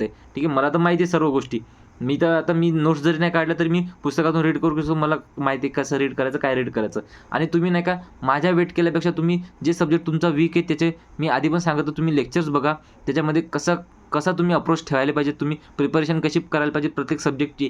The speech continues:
ते मी सांगितलेलं आहे. तीन इयरच्या पेपरचं ॲनालिसिस करून मी इम्पॉर्टंट क्वेश्चन पण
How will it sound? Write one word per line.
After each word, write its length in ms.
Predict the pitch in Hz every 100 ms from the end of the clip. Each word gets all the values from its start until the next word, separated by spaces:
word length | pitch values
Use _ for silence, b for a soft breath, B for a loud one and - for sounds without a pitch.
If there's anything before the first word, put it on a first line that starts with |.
| B B
ते 60 | 143
मी 60 | 160
सांगितलेलं 520 | 151 143 147 147 151
आहे. 80 | 151
तीन 460 | - - 160 160
इयरच्या 300 | 156 156 170
पेपरचं 440 | 170 143 131 143 156
ॲनालिसिस 400 | 143 143 151 147
करून 220 | 151 151
मी 100 | 156
इम्पॉर्टंट 360 | 135 135 147 147 B -
क्वेश्चन 260 | 139 160
पण 140 | 151